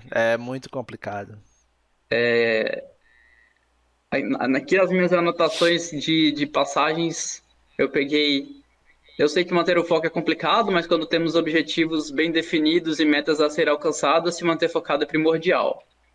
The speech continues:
Speaker 2: É, pra ser um afiliado de sucesso, você precisa focar no seu trabalho e não se abater com críticas ou com resultados negativos."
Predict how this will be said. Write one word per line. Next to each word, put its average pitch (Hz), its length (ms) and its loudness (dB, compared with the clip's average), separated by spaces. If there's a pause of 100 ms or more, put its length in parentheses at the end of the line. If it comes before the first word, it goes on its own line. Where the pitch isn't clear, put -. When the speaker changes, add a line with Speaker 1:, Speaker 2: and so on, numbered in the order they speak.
(560)
Speaker 2:
É, 123 460 4
pra 143 180 2
ser 151 160 2
um 151 40 2
afiliado 151 340 0
de - 80 -12
sucesso, 151 420 -2
você 151 180 -2
precisa 165 400 -4
focar 165 320 0
no 165 80 -6
seu 165 120 -2
trabalho 151 520 2
e 165 80 2
não 160 160 2
se 185 80 0
abater 165 380 0
com 160 120 -6
críticas 156 440 -2
ou 156 80 2
com - 100 -6
resultados 147 440 -2
negativos." 147 840 -4